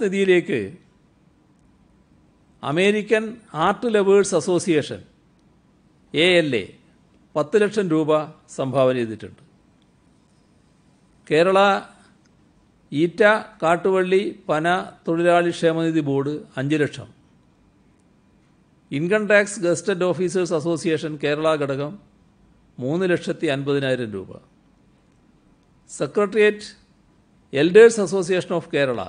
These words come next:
രണ്ട് ലക്ഷത്തി മുപ്പത്തെട്ടായിരം രൂപ, കൊടുങ്ങല്ലൂർ എറിയാട് പരേതനായ കടമ്പോട്ട് സെയ്ദ് മുഹമ്മദിൻ്റെയും ഭാര്യ നഫീസയുടെയും സ്മരണാർത്ഥം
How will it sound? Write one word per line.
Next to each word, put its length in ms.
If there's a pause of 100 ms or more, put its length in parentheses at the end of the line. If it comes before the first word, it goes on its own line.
(1300)
രണ്ട് 240
ലക്ഷത്തി 380
മുപ്പത്തെട്ടായിരം 720
രൂപ, 200 (1600)
കൊടുങ്ങല്ലൂർ 580 (1160)
എറിയാട് 520
പരേതനായ 640 (100)
കടമ്പോട്ട് 560
സെയ്ദ് 320
മുഹമ്മദിൻ്റെയും 680 (1080)
ഭാര്യ 300
നഫീസയുടെയും 760
സ്മരണാർത്ഥം 640